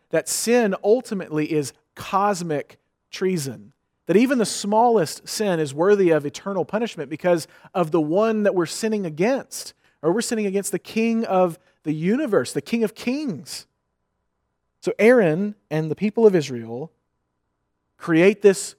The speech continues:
golden calf, and they begin to worship at that altar. Now, Aaron, for his, to some,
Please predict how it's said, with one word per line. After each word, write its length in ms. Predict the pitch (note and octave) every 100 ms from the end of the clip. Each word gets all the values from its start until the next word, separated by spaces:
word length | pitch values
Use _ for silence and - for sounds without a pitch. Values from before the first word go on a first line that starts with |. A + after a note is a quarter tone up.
| -
golden 360 | E3+ E3+ E3
calf, 440 | D3 C3+ B2+ - _ _ _ _ _ _ _
and 200 | D3 B2+
they 160 | C#3 E3
begin 360 | D#3+ D#3 D#3
to 140 | C#3+ C#3
worship 640 | B2+ C#3+ C#3+ C#3+ A2+ _ _ _ _ _
at 200 | B2 A#2+ _
that 400 | C#3+ C#3+ C#3+ -
altar. 460 | B2 A#2 - E2+ _ _ _ _ _ _ _
Now, 180 | F3+ E3+
Aaron, 540 | F#3+ A#3+ B3+ F3+ F#3+ G#3 _ _ _ -
for 100 | E3
his, 180 | F#3 - -
to 100 | -
some, 220 | G3+